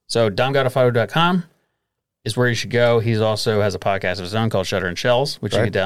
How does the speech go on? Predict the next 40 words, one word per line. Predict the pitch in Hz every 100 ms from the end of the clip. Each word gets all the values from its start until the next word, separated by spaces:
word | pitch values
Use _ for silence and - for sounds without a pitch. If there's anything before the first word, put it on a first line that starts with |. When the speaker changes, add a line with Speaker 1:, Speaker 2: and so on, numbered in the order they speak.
| 98
Speaker 1:
download | 95 101 _ _ _ _
anywhere | 160 139 110
you | 98
get | 85
your | -
podcasts. | - 92 - 95 95 - _ _ _
And | 156 156 135 123 _ _ _
Whiskey | 170 160
and | 143
Whitetail | 143 139
is | 120
also | 123 127
a |
proud | 107 - 135 135
sponsor | - - 135 160 156 - - - _ _ _ _ _ _ _ -
of | 139 117 85 - _
the | 113
Shutter | - 113
and | 101
Shells | 95 92
podcast. | - 95 87 80 85 -
We | - 113
pay | 135 127
for | 127
his | 123 113
ad-free | 101 - 113
content. | 101 101 95 92 - _ -
Speaker 2:
That's | 104
right, | 98
we | 90
do. | 90 87 _ _
Speaker 1:
He | 123
does | 104
not | 113 123 90
do | 113 107 87
what | 87 101
we're | 107
doing | 104 95 101
right | 92 101
now. | 131